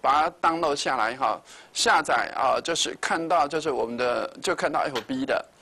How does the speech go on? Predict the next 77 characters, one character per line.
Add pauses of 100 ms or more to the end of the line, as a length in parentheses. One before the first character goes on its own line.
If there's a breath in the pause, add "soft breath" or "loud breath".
那
F
B
我
们
随
时
会 (140)
更
新
我
们
的
新
的
节
目
上
去
啊， (380 loud breath)
所
以
呢， (220)
让
各
位
不
会
去
错
过
行
情
的。 (360 loud breath)
那
事
实
上
呢，
这
几
天
我
一
直
有
跟，
在
节
目
当
中
啊，
跟
各
位
提
到， (300 loud breath)
要
过
九
三
零
三
了， (100)
恐
怕
要
等
一
等
了，
没
那
么
快
啊。